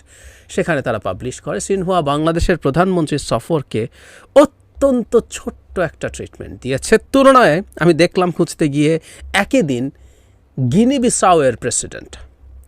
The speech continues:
গেছেন চীন সফরে এবং চাইনিজ প্রেসিডেন্টের সাথে দেখা করেছেন, এবং সেটা কত বড়, মানে আফ্রিকার একটা অ্যা-, apparently non-significant একটা দেশ, যদিও চায়না স-, আফ্রিকার হিসাব নিকেশ আছে, বিরাট বড় হিসাব নিকেশ, সেটার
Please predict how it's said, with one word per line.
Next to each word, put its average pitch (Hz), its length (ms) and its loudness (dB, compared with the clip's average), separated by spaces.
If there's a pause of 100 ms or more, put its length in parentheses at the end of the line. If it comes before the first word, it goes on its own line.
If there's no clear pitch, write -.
(140)
গেছেন 127 360 -6
চীন 120 220 -8
সফরে 220 320 -4 (180)
এবং 165 220 4 (1000)
চাইনিজ 165 320 4
প্রেসিডেন্টের 139 380 -6
সাথে 156 140 -2 (100)
দেখা 196 180 2 (100)
করেছেন, 233 380 2 (100)
এবং 220 100 -4 (100)
সেটা 190 240 -4
কত 170 220 -4 (140)
বড়, 139 140 0 (200)
মানে 127 180 -8
আফ্রিকার - 420 -4
একটা - 200 -6 (360)
অ্যা-, 117 200 -8 (140)
apparently 156 680 4
non-significant 120 800 -8
একটা - 120 -14 (140)
দেশ, 247 120 -12 (140)
যদিও 113 280 -10 (480)
চায়না 120 240 -2
স-, - 260 -16 (280)
আফ্রিকার 135 400 -6
হিসাব 120 260 -12
নিকেশ 104 220 -10 (100)
আছে, - 160 -14 (100)
বিরাট 110 220 -6 (120)
বড় 131 120 -6 (100)
হিসাব 147 240 -8
নিকেশ, 247 220 -4 (880)
সেটার 226 280 2